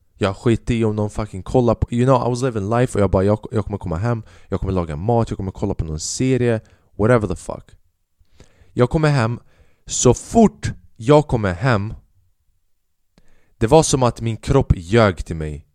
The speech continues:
bara så vi skulle klara oss för att komma hemma. Så fort jag tog tag i dörrhandtaget, jag började gå på alla fyra. Det finns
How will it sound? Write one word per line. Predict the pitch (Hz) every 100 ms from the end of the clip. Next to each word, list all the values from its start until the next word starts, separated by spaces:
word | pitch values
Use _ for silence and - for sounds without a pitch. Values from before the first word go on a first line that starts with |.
| _
bara | - 110
så | 104 104
vi |
skulle | 95 - 98
klara | - - 101 90
oss | 85 -
för | - 85
att |
komma | - 87 80
hemma. | 80 76 69 - _ - _
Så | - -
fort | - 180 -
jag | 139
tog | - -
tag | - 117 95
i |
dörrhandtaget, | 85 113 113 95 95 - 135 104 90 90 - - _ _ _ _ _ _
jag | - 107
började | 104 120 117 107
gå | 98
på | 98 98
alla | 92 87
fyra. | - 82 73 71 87 _ _ _ _ _ _ _ _ _ _ -
Det | 107
finns | 190 185